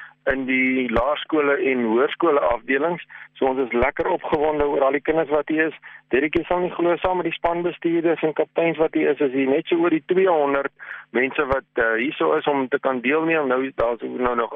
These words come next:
ouers en so wat ook nog saamgekom het. En moenie van die onnies vergeet nie. So ons het 'n hele klompie mense hier by, eh, Bloemhofdam vir die naweek en die kinders is besig om lekker te hengel. Hulle het gister geoefen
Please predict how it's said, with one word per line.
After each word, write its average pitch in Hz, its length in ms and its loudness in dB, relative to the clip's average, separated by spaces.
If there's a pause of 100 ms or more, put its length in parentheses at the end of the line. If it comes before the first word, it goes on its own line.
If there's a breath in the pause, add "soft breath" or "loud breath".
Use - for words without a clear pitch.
ouers 175 280 -2
en 165 100 -2
so 170 220 2
wat 160 200 0
ook 175 160 -2
nog 175 200 0
saamgekom 175 600 0
het. 180 100 -2 (380 loud breath)
En 113 140 -2
moenie 143 200 0
van 143 160 0
die - 60 -4
onnies 170 380 -2
vergeet 170 400 -2
nie. 180 160 0 (400 loud breath)
So 143 160 0
ons 151 120 -4
het 175 160 0
'n 165 40 0
hele 156 360 2
klompie 139 360 2
mense 123 320 0
hier 120 200 2
by, 117 180 0 (100)
eh, 113 300 0
Bloemhofdam 147 640 0
vir 147 120 -4
die 139 100 0
naweek 135 420 0 (380 loud breath)
en 117 120 0
die 120 120 0
kinders 139 280 0
is 135 120 -2
besig 123 280 0
om 123 160 0
lekker 123 380 -2
te 143 80 -2
hengel. 135 240 2
Hulle 123 140 0
het - 120 -6
gister 165 300 2
geoefen 202 640 0